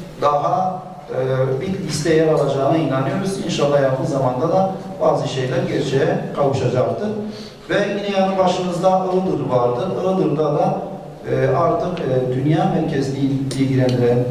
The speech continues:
dünya ticaret merkezli ilgilendiren bir kapı açılıyor. E, Göçe Zengezur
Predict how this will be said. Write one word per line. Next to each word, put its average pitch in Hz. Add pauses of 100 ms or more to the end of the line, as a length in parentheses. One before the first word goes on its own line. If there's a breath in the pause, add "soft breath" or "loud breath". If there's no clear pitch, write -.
(200)
dünya 175
ticaret 151
merkezli 123
ilgilendiren 127
bir 175
kapı -
açılıyor. - (640)
E, 170
Göçe 165
Zengezur 151